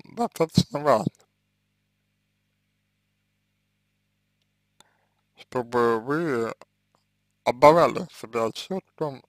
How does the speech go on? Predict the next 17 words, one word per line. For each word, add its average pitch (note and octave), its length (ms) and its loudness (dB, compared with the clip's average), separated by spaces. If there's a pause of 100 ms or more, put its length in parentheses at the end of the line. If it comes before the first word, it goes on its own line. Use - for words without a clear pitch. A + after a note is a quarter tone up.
а, G2 340 -2 (1400)
собственно, A2 720 -12 (340)
к - 60 -20
чему C3+ 340 -12
же A2+ 480 -4 (120)
я A#2+ 320 0
стремлюсь, - 800 -12 (540)
да, E3+ 260 0 (300)
чего C#3 320 -8
же A2 120 -8
я A2+ 100 -4
хочу, - 420 -14 (2250)
вот, - 380 -20 (120)
в - 40 -20
чём C3+ 260 -10
я A2 160 0
нуждаюсь. A#2 640 -6